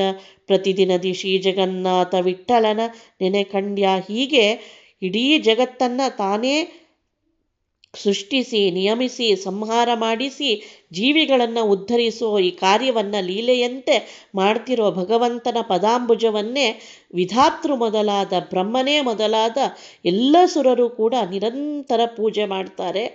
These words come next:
ಹೀಗೆ "ಪ್ರತಿದಿನದಿ ಶ್ರೀ ಜಗನ್ನಾಥ ವಿಠ್ಠಲನ ನೆನೆ ಕಂಡ್ಯ." ಹೀಗೆ ಬ್ರಹ್ಮಾದಿಗಳಿಂದ ಪೂಜ್ಯನಾದ, ವಂದ್ಯನಾದ "ಇಂದಿರಾಪತಿ ಮಾದ್ಯಾದಿ ವರದೇಶ ವರಪ್ರದಂ ನಮಾಮಿ ನಿಖಿಲಾಧೀಶ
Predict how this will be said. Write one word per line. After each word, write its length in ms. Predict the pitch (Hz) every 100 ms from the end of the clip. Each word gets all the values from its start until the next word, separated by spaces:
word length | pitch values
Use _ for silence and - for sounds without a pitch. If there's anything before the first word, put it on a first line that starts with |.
| - - -
ಹೀಗೆ 420 | - 233 277 269 214 226 - _ _
"ಪ್ರತಿದಿನದಿ 720 | - 180 277 285 285 285 285 330
ಶ್ರೀ 240 | 240 240
ಜಗನ್ನಾಥ 680 | 214 208 214 214 208 202 208
ವಿಠ್ಠಲನ 560 | 196 185 - 185 185 233
ನೆನೆ 240 | 214 180
ಕಂಡ್ಯ." 320 | 196 196 196 185
ಹೀಗೆ 560 | 165 214 254 285 226 226 - - _
ಬ್ರಹ್ಮಾದಿಗಳಿಂದ 1000 | 185 175 202 262 294 311 320 285 277 254 277
ಪೂಜ್ಯನಾದ, 720 | 302 240 208 226 214 208 202 190
ವಂದ್ಯನಾದ 720 | 165 175 220 240 233 226 226 196 165 - _ _ _ _ _ _ _ _ _ _ _ _ _ _ _ _ _ _ _ -
"ಇಂದಿರಾಪತಿ 800 | 190 214 240 240 254 254 262
ಮಾದ್ಯಾದಿ 640 | 262 226 220 196 240 247 269
ವರದೇಶ 580 | 208 202 220 226 240 269
ವರಪ್ರದಂ 800 | 247 202 214 - 233 226 240 277
ನಮಾಮಿ 500 | 214 190 226 262 277
ನಿಖಿಲಾಧೀಶ 840 | 214 190 247 247 262 240 254 254